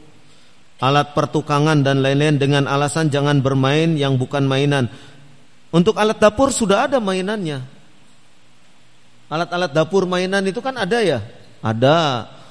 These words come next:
Bisa beli itu yang bentuknya asli bahkan. Jadi miniaturnya dari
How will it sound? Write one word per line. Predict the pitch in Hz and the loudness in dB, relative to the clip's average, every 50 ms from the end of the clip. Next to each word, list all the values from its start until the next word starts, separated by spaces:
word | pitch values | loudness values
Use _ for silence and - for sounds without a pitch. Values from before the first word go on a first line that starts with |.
| - - - | -20 -16 -2
Bisa | - 131 127 - | 0 4 6 6
beli | 143 127 113 131 117 117 135 139 131 123 | 6 6 4 4 4 4 4 4 4 2
itu | - - 113 110 107 107 113 117 143 139 - - - - - - - - - - - | 2 2 2 4 4 4 4 2 0 -6 -10 -16 -20 -20 -20 -20 -20 -20 -20 -18 -6
yang | - 123 123 139 139 135 131 135 120 113 - - - - - - - - - - - - - - - - - - - - | 2 4 6 6 6 6 2 0 -4 -8 -12 -16 -20 -20 -20 -20 -20 -20 -20 -20 -20 -20 -20 -20 -20 -20 -20 -20 -14 -2
bentuknya | 135 120 139 135 123 165 160 - 165 - - | 0 2 4 4 4 2 2 0 -2 -2 -2
asli | 151 151 - - - 175 175 170 | -2 -2 0 0 2 4 4 4
bahkan. | 147 135 135 127 - 123 113 107 107 104 110 110 - 104 - | 2 0 0 0 0 -2 -2 -4 -6 -10 -12 -14 -8 -4 -4
Jadi | 127 123 151 | -2 0 0
miniaturnya | 151 151 147 139 143 143 135 135 - - 156 147 139 147 156 143 | 0 2 2 2 2 2 2 2 4 4 4 4 4 2 2 2
dari | 131 131 131 143 147 143 | 4 4 4 4 2 0